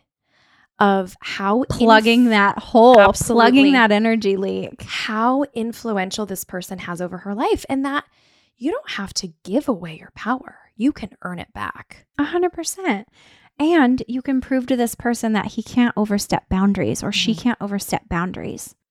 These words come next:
Speaker 2: And it's not only who has your ear, it's what has your ear,
Speaker 1: Oof.
Speaker 2: right?
Speaker 1: Yes.
Speaker 2: So it's the music we're listening to.
Speaker 1: Right.
Speaker 2: It's what we're consuming on social media platforms. I mean, we're seeing it right now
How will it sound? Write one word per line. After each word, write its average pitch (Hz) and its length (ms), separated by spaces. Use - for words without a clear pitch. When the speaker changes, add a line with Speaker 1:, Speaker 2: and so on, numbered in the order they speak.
Speaker 2:
And 262 120
it's 269 160
not 320 160
only 277 220
who 214 320
has 269 300
your 294 120
ear, 294 280
it's 233 220
what 196 380
has 185 360
your 156 240
ear, 180 280
Speaker 1:
Oof. 233 380
Speaker 2:
right? 220 220
Speaker 1:
Yes. 175 240
Speaker 2:
So - 340
it's 254 200
the 254 100
music 254 420
we're 302 140
listening - 460
to. 233 440
Speaker 1:
Right. 180 220
Speaker 2:
It's 247 180
what 269 160
we're 330 80
consuming 262 580
on 208 240
social 202 340
media 202 320
platforms. - 880
I 226 40
mean, 226 360
we're 247 200
seeing 208 320
it 190 100
right 190 220
now 185 400